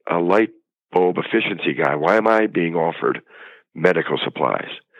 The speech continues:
And then it became immediately apparent we didn't have 'em. And they were cranking 'em out. When they came back to work, the Chinese government must have said, "Don't bother with what you used to make.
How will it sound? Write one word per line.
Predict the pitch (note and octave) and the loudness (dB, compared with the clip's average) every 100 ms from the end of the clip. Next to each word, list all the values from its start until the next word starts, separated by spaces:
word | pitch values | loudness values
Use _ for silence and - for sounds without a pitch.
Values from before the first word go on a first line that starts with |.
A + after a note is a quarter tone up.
| - - - _ | -20 -20 -20 _
And | - F2 | -2 2
then | F2+ | 2
it | D2 | 0
became | - - D2 | -2 0 -2
immediately | C2 D2+ E2 F#2 D#2+ C#2+ D2 | -2 -4 0 2 2 -2 -2
apparent | - - E2 C2+ G1+ - _ - - - _ _ | -4 -2 -2 -2 -6 -12 _ -20 -20 -20 _ _
we | - G2+ | -2 0
didn't | D#2+ B1+ | 0 0
have | - D2 F#2+ E2+ | 0 2 0 0
'em. | - _ _ _ - _ _ _ _ - | -10 _ _ _ -20 _ _ _ _ -10
And | D2+ D#2 | -6 0
they | G2 | 2
were | D#2 | 2
cranking | - - F2+ F#2 G#2 - | -4 -4 2 2 2 -4
'em | C#2 | -2
out. | E2 A2+ G2+ - _ _ - - - - - | 2 2 0 -4 _ _ -18 -14 -12 -12 -14
When | - F#2 | -2 2
they | G2 | 2
came | A2 A#2 F#2+ | 2 0 2
back | F#2 F2 | 0 -2
to | D2+ | -2
work, | E2+ G#2+ | 0 0
the | - | 0
Chinese | - F2+ F#2 E2+ | -2 0 0 0
government | C#2+ F#2 F2+ E2 D#2 | 0 0 2 -2 0
must | F#2 F2+ | -2 -2
have | - D#2 | -4 -6
said, | - F2+ D2+ - - - - _ _ _ | -2 -2 -2 -10 -20 -20 -20 _ _ _
"Don't | - G#2 B2 - | 2 2 0 0
bother | G#2 G2+ F#2+ | 2 4 2
with | D#2 D#2 | 0 0
what | D2+ E2 | 0 -2
you | D2 | -4
used | D2+ G#2+ A#2 | 0 0 0
to | - | -4
make. | D2 C2+ - - | -4 -4 -4 -6